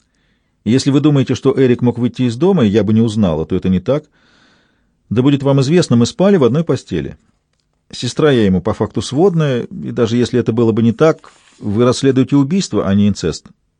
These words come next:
А это вообще не ваше дело. «И вы поверили, что она сказала правду?» — спросил Делглиш.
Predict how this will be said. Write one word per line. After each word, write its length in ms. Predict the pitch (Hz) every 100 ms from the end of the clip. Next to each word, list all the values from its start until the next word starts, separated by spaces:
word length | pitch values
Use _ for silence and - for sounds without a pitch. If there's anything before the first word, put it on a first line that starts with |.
| _
А 140 | 113 113
это 140 | 107
вообще 240 | 95 127
не 80 | 147
ваше 220 | 147 127
дело. 280 | 131 131 120 _ _ _ _ _ _ _ _ _ _ _ _ _ _ _ _ _ -
«И 140 | 80
вы 140 | 98
поверили, 500 | 98 107 107 107 101
что 160 | 95 104
она 140 | 101
сказала 340 | - 107 101 101
правду?» — 400 | 117 147 156 110
спросил 360 | - 90 90
Делглиш. 440 | 85 78 73 -